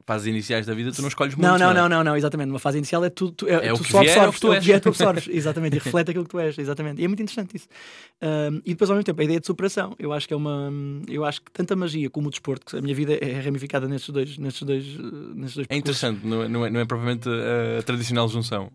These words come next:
Speaker 2: Não é uma tradicional junção, exatamente, não é uma tradicional junção, mas é uma tra-, uma junção que eu acho que me trouxe armas brutais para a mesa, porque, hum, depois também a parte de, lá está, de escrever isso, mas isto já era uma coisa que vem muito de casa e dos meus pais, e eu
Speaker 1: Uhum.
Speaker 2: sempre também gostei de escrever e, e, portanto,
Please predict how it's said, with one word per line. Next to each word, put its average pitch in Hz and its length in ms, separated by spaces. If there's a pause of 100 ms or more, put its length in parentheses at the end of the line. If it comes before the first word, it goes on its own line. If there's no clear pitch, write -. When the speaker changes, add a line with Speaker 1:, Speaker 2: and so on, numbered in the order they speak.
Speaker 2:
Não 208 240
é 214 40
uma 214 100
tradicional 208 300
junção, 185 240
exatamente, 190 380
não 175 180
é 220 40
uma 220 100
tradicional 185 360
junção, 160 460
mas 180 140
é 190 40
uma 190 100
tra-, 202 160
uma 180 120
junção 180 320
que - 120
eu 190 40
acho 196 120
que - 80
me 175 40
trouxe 190 380
armas 185 380
brutais 180 840
para 185 200
a 196 40
mesa, 160 340 (100)
porque, 175 360
hum, 175 380 (300)
depois 156 340
também 147 220
a 139 60
parte 151 200 (120)
de, 139 120
lá 147 80
está, 139 140
de 127 60
escrever 147 280
isso, 180 100
mas 202 100
isto 202 100
já 214 60
era 208 100
uma 202 60
coisa 190 220
que - 100
vem 185 120
muito 185 240
de - 60
casa 175 360
e 165 40
dos 151 60
meus 156 140
pais, 160 360
e 165 40
eu 160 40
Speaker 1:
Uhum. 113 60
Speaker 2:
sempre 165 140
também 170 140
gostei - 200
de - 40
escrever 151 440
e, 151 320
e, 147 40
portanto, 147 200